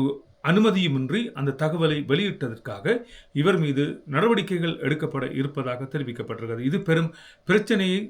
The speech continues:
அஹ், உள்ளூரிலும் சர்வதேசத்திலும் ஏற்பட்டிருக்கிறது என்பதோடு ஈஸ்டர் குண்டு தாக்குதல் தொடர்பாக எழுந்திருக்கின்ற விசாரணைகளிலே பல மந்தகதிகளை இவை ஏற்படுத்தும் என்பதாகவே கருத்துக்கள் முன்வைக்கப்பட்டிருக்கின்றன. யாழ்ப்பாணம், அஹ், வடமராட்சி பகுதியிலே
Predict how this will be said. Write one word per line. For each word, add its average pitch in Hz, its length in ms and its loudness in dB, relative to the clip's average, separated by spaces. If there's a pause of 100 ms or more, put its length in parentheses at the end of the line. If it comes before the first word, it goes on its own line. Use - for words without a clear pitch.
(160)
அஹ், 117 240 -6 (120)
உள்ளூரிலும் 180 580 2
சர்வதேசத்திலும் 151 840 0
ஏற்பட்டிருக்கிறது 139 720 -2
என்பதோடு 156 440 2 (440)
ஈஸ்டர் 240 440 2
குண்டு 180 240 0
தாக்குதல் 160 420 0
தொடர்பாக 143 520 -2
எழுந்திருக்கின்ற 139 640 0
விசாரணைகளிலே 156 800 0 (400)
பல 151 160 2 (640)
மந்தகதிகளை 180 840 2
இவை 139 260 2
ஏற்படுத்தும் 170 600 0
என்பதாகவே 131 640 -2
கருத்துக்கள் 143 520 -6
முன்வைக்கப்பட்டிருக்கின்றன. 117 960 -8 (460)
யாழ்ப்பாணம், 220 600 6
அஹ், 127 180 2
வடமராட்சி 226 560 2
பகுதியிலே 151 580 0